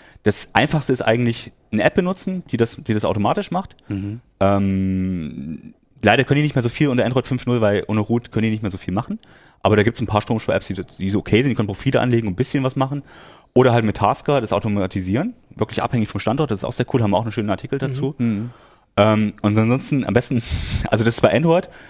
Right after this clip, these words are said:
Speaker 1: bei I O S kann man ein bisschen mehr machen tatsächlich, also was so Stromsparsachen
Speaker 2: Also
Speaker 1: angeht.
Speaker 2: zwei Worte vielleicht zu
Speaker 1: Ja.
Speaker 2: Tasker, das ist, da, da kann man so, so automatische Szena-, ähm, Algorithmen anlegen, ne?
Speaker 1: Genau, der schaut dann, okay, ich bin jetzt in diesem W lan oder ich bin jetzt an diesem Ort oder ich bin in dieser, äh,
Speaker 2: Mhm.
Speaker 1: äh, Mobilfunkzelle und kann dann sagen, okay.
Speaker 2: Oder auch die Kombination aus
Speaker 1: Genau,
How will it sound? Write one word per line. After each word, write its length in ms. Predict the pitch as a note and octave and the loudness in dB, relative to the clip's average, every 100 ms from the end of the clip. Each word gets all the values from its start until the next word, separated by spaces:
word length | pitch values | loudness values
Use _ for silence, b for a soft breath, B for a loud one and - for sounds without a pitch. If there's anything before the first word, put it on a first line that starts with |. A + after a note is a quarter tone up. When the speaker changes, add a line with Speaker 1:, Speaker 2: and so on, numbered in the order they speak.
| B | B
Speaker 1:
bei 140 | - G#2+ | 2 4
I 120 | A#2 | 4
O 40 | C3+ | 4
S 140 | A#2+ | 2
kann 60 | - | 2
man 80 | A#2+ | 0
ein 40 | |
bisschen 180 | A#2+ G2 | 0 2
mehr 100 | G#2 | 0
machen 180 | D3 C3+ | 0 -2
tatsächlich, 440 | A#2+ C#3+ C#3 - - | -2 -2 -6 -6 -2
also 300 | G#2 G2+ - | 0 0 0
was 140 | G2+ - | -2 -2
so 60 | |
Stromsparsachen 560 | - - A#2+ G#2 G2 F2 | -4 -2 2 2 2 0
Speaker 2:
Also 100 | F#2 | -2
Speaker 1:
angeht. 180 | F2+ F2+ | 0 0
Speaker 2:
zwei 160 | A#2 | 0
Worte 240 | A2+ A#2 C3 | 2 0 0
vielleicht 240 | A#2 - | 0 -2
zu 100 | - | 0
Speaker 1:
Ja. 80 | G2+ | 2
Speaker 2:
Tasker, 380 | G#2 C3 - A#2+ | 4 2 2 2
das 180 | A2+ B2+ | 0 -2
ist, 220 | - - B B B B | -6 -12 B B B B
da, 120 | A2 G#2 _ _ A2+ | -2 -2 _ _ -4
da 60 | |
kann 100 | - | 0
man 120 | B2 A2+ | 0 2
so, 460 | A2+ A2 A2 G#2+ | 2 4 4 2
so 260 | G2+ A2+ G#2 | 2 2 2
automatische 440 | G#2+ A2+ A2+ A2+ G#2+ | 0 0 0 0 -2
Szena-, 260 | A#2+ G#2 G#2 | 0 0 2
ähm, 440 | A2+ G#2+ G#2 G#2 G2+ | 2 2 2 0 0
Algorithmen 480 | G#2+ G#2 G#2+ G#2+ G#2+ | 0 2 0 0 0
anlegen, 380 | D#2 F#2+ G2 F#2+ | 0 0 0 2
ne? 80 | B2 | 4
Speaker 1:
Genau, 240 | F3+ C#3+ - | 4 2 2
der 120 | A2+ A2+ | 2 6
schaut 180 | C#3+ | 4
dann, 120 | D3+ B2 | 4 0
okay, 260 | - C3 | 4 4
ich 160 | G#2+ A2+ | 4 2
bin 140 | D3 | 2
jetzt 160 | C#3 B2+ | 2 2
in 80 | A#2+ | -2
diesem 240 | C3+ A#2 | 0 2
W 60 | A2+ | 4
lan 160 | G2 | 2
oder 140 | F2+ G#2+ | 2 0
ich 120 | G#2+ | 2
bin 120 | B2 | 2
jetzt 200 | B2+ - | 2 0
an 100 | A2 | -4
diesem 220 | A2+ A#2 | -2 0
Ort 120 | F#2+ A#2 | 0 0
oder 60 | F#2+ | 0
ich 80 | A2 | 0
bin 80 | |
in 40 | G#2+ | 2
dieser, 140 | G#2+ G2+ - | 0 0 0
äh, 440 | G2 G2 G2 F#2 | 2 4 4 2
Speaker 2:
Mhm. 300 | - F#2+ G2 | 0 2 2
Speaker 1:
äh, 40 | F2+ | 0
Mobilfunkzelle 680 | G#2+ B2 C3+ G2+ - F#2+ A#2 | 0 0 0 -2 2 2 2
und 260 | G#2 G#2+ | 0 -2
kann 140 | - A#2 | 0 2
dann 80 | A2+ | 2
sagen, 180 | A2 | 2
okay. 240 | G#2 - A2+ | 0 4 4
Speaker 2:
Oder 80 | A2 | 4
auch 80 | |
die 80 | G#2+ | 2
Kombination 580 | A#2 A2 G#2 G2+ A2 G#2 | 0 2 2 2 0 2
aus 120 | F#2+ | 2
Speaker 1:
Genau, 120 | - | 2